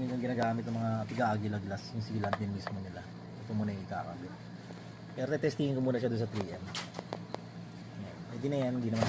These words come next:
favorite yung isang wang, ano, Mazda three na one point six project.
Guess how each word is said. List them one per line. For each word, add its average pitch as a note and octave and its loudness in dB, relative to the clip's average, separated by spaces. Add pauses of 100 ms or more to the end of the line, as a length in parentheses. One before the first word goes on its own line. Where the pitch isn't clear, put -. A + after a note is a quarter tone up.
favorite A2 4
yung A#2 2
isang A#2 0
wang, G#2+ 4
ano, G#2+ 4 (800)
Mazda A2 2
three A2+ 0
na A2+ 4
one G#2+ 4
point G#2 2
six - -8 (560)
project. - -6